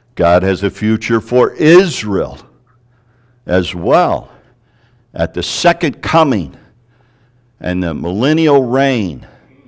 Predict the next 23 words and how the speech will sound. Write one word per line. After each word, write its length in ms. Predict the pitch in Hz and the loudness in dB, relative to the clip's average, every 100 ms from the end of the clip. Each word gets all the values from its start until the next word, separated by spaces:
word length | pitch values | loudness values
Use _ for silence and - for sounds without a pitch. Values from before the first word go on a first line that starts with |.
| _ _ | _ _
thousand-year 920 | - 120 135 139 127 127 120 107 101 110 | 0 4 6 6 2 -2 0 2 2 2
millennial 580 | 110 104 85 87 95 127 | -2 -4 -6 -4 -4 -4
reign. 440 | 147 156 80 - _ _ _ _ _ _ _ _ _ _ _ - | -4 -4 -6 -12 _ _ _ _ _ _ _ _ _ _ _ -2
Now, 240 | 113 107 | 2 2
I 180 | - 120 | 2 -2
want 320 | 151 143 - | -2 -4 -4
you 60 | 127 | 0
to 60 | |
look 240 | 123 131 113 | 2 2 0
at 160 | - | -6
the 360 | 101 101 90 - | -2 -2 -2 -6
next 480 | 110 127 143 - - | -2 0 0 -4 -12
point 460 | - 135 131 - | -4 -2 -2 -4
there 240 | 92 87 87 | 0 0 0
on 160 | 87 | -2
your 140 | 85 80 | -6 -6
notes. 560 | 82 85 110 - - - _ _ _ _ | -4 -2 -2 -6 -12 -14 _ _ _ _
Five 880 | _ - 135 147 170 175 175 139 - | _ 0 6 8 8 8 6 0 -12
major 760 | - 123 147 156 147 147 147 135 135 - | -4 2 6 6 4 2 2 2 -2 -16
points. 800 | - 147 113 90 - - - - _ _ _ _ _ _ _ _ _ _ _ | -6 -2 -2 -2 -10 -10 -10 -14 _ _ _ _ _ _ _ _ _ _ _
First 400 | - 170 - 131 | 0 0 2 0
of 140 | 107 | 4
all, 640 | 113 107 127 127 - _ | 6 8 6 2 -10 _